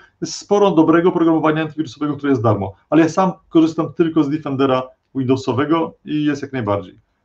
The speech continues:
Pytanie jest, czy dostanie, e, e, dostaniemy zwrot, jak wydamy więcej, a będziemy prosili o zwrot pięćset złotych. Wedle mojej najlepszej wiedzy taki jest dokładnie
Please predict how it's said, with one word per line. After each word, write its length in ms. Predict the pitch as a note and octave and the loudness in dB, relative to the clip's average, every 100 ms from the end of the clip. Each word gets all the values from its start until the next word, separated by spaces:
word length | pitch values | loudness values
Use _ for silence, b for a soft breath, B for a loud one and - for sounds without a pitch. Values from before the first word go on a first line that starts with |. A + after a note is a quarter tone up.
| _ _ | _ _
Pytanie 360 | E3 F#3 F3+ F3 | 0 2 2 0
jest, 280 | E3 - | -2 -6
czy 240 | - D#3+ C#3+ | -4 0 0
dostanie, 600 | C#3 C3+ E3+ D#3+ D3+ C#3 | 0 -2 -4 -2 -4 -6
e, 40 | C3 B2+ B2 A#2+ B2 B2 A#2+ - | -2 0 0 0 -2 -2 -2 -4
e, 40 | |
dostaniemy 340 | A#2 A2+ D#3 C#3 | -8 -6 -4 -2
zwrot, 320 | G#2+ D#3 D3+ | 0 0 0
jak 260 | C3+ - | -4 -8
wydamy 340 | A#2 B2+ C#3+ B2+ | -6 0 2 2
więcej, 680 | A2 E3+ D3+ - B2+ B2+ - _ _ _ | 2 2 2 0 2 0 -4 _ _ _
a 100 | C3+ | -4
będziemy 260 | C3+ C3+ C3+ | -2 -2 -2
prosili 240 | C#3 - | -2 -2
o 40 | B2 | 0
zwrot 200 | C#3 C#3 | 0 -2
pięćset 300 | B2+ - B2 | -6 -6 -2
złotych. 280 | G#2 - - _ - | -2 -2 -14 _ -2
Wedle 200 | F3 F#3+ | 0 2
mojej 140 | F#3 | 0
najlepszej 380 | E3+ E3 E3 D#3+ | 0 0 0 0
wiedzy 220 | C#3+ B2+ | 0 -2
taki 280 | B2 C#3+ D3 | -4 -6 -2
jest 120 | B2+ | -2
dokładnie 580 | A#2 - C3+ B2 B2 A#2+ | -2 -2 -2 0 -2 -4